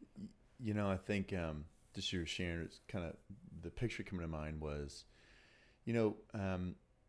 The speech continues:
you can, you can have Jesus, uh, like, just in, you know, just in your living room, or you can take him to the whole house.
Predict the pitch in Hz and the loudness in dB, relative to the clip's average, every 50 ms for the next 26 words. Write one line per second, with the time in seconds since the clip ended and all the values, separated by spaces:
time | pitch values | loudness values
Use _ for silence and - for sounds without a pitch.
0 | - _ _ _ _ - - - - - - - _ _ _ - - _ _ _ | -20 _ _ _ _ -18 -18 -18 -18 -20 -20 -20 _ _ _ -20 -20 _ _ _
1 | _ - 104 98 113 131 156 - - 151 117 110 104 98 - - - - _ _ | _ -10 -2 0 2 2 2 2 2 2 4 4 4 2 0 -4 -12 -20 _ _
2 | - - 110 131 147 - - 123 110 107 113 104 104 104 92 87 82 90 98 98 | -6 -2 -2 -2 0 0 0 0 2 2 2 4 4 2 2 0 -2 0 2 4
3 | 98 95 104 104 104 - - - - - - - - - - 87 85 82 80 76 | 4 4 2 0 0 0 -4 -8 -10 -14 -18 -20 -16 -10 -8 -6 -4 -4 -4 -4
4 | 73 73 - - - - _ _ - - - - 92 87 87 - - - - - | -6 -6 -8 -12 -16 -20 _ _ -20 -14 -6 0 0 0 0 -2 -6 -20 -20 -14
5 | - - - 113 110 - - - - 101 95 92 92 90 87 85 - - - - | -6 -2 2 2 2 0 0 -2 0 0 2 2 0 0 -4 -6 -10 -16 -20 -20
6 | - _ _ - - - - - 101 95 87 85 - - - - 117 113 - - | -20 _ _ -20 -20 -18 -10 -6 -4 -2 -2 -2 -4 -4 -2 -2 -2 0 0 0
7 | 104 92 92 95 98 107 107 110 117 117 139 175 - - - - - - - - | 0 2 4 4 4 4 4 2 2 0 -2 -4 -8 -14 -20 -20 -20 -20 -20 -20
8 | - - - - - - - - - - - - - - - - _ _ - 101 | -20 -20 -20 -20 -20 -20 -20 -20 -20 -20 -20 -20 -20 -20 -20 -20 _ _ -2 0
9 | 101 107 113 107 - 110 101 107 104 98 98 98 - 87 87 90 85 87 82 69 | 2 2 2 2 0 0 0 0 0 -2 -2 -2 -2 -2 -2 -2 -2 -2 -4 -6
10 | 64 - - - - | -6 -8 -12 -18 -20